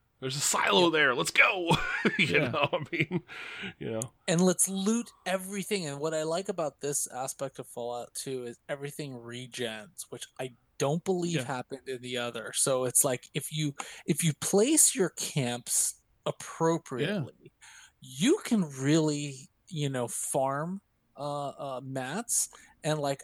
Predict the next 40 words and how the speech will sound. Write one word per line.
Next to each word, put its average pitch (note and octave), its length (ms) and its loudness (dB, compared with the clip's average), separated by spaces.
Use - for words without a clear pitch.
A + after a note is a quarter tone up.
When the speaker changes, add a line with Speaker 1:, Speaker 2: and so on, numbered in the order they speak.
Speaker 2:
I've F#3+ 260 -2
got - 180 0
my D#3 140 -4
camp - 380 -6
currently C#3+ 1040 -8
next - 340 2
to D3+ 220 -2
a C3 500 -8
train E3+ 300 0
station. - 500 -4
So C3 300 2
it's A#2+ 120 2
like, - 240 -2
I D#3+ 80 -2
can F3+ 180 0
go D3 240 4
farm, D3+ 640 -2
like, B2 320 -8
the, C3+ 240 0
the A#2+ 120 -2
Vault-Tec - 640 -6
headquarters. A2+ 640 -6
Again, A2 240 -12
I'm G#2+ 120 -10
not A2 180 -8
ve-, - 60 -6
very A2 240 -10
far A2+ 260 0
into A#2 200 -6
the A2+ 100 -8
game, D#3+ 320 0
but B2 100 0
I B2 120 0
can D3+ 120 -2
go C#3 140 2
farm D3 400 0
the, A#2+ 240 0
the - 80 -2
headquarters B2+ 800 0
and, C3+ 400 -4